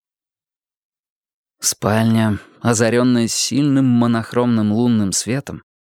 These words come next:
была грёзой о безгрешности. Кровать, высокая, с балдахином,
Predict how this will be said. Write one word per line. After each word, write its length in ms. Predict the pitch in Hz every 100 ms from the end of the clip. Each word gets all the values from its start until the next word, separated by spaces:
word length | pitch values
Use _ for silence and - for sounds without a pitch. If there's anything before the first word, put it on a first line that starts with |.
| _
была 280 | 101 131 143
грёзой 680 | 127 135 135 120 120 117 - -
о 100 | 120
безгрешности. 1000 | 113 107 98 98 78 - - - - - _ _ _ _ _ -
Кровать, 640 | 107 127 175 - - -
высокая, 760 | - 120 151 - 147 147 - 85
с 80 | 98
балдахином, 880 | 120 147 135 127 - 165 143 90